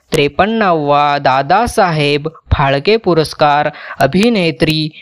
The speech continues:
वहिदा रहमान यांना मिळाला आहे. दोन हजार अठरा वर्षासाठीचा पन्नासावा दादासाहेब फाळके पुरस्कार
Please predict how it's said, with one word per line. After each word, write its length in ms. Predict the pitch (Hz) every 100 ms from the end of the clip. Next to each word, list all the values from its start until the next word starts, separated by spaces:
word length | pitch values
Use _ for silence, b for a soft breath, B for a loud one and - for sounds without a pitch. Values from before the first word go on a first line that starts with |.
| B
वहिदा 480 | 151 156 160 185 214
रहमान 520 | 196 165 156 147 151
यांना 460 | 151 143 147 147 160
मिळाला 540 | 160 139 131 139 160
आहे. 500 | 147 190 185 135 139 _ _ _ _ _ _ _ _ _ _ _ _ _ - B B
दोन 340 | 151 196 247
हजार 360 | 214 156 156 156
अठरा 440 | 147 - 156 147
वर्षासाठीचा 1300 | 147 151 156 226 240 233 175 143 147 139 160 151 147 B B B
पन्नासावा 960 | 156 151 190 233 226 190 175 156 151 147 - B -
दादासाहेब 920 | 139 135 175 233 240 196 156 151 156 -
फाळके 400 | 147 139 139 151
पुरस्कार 720 | 151 151 139 - 147 147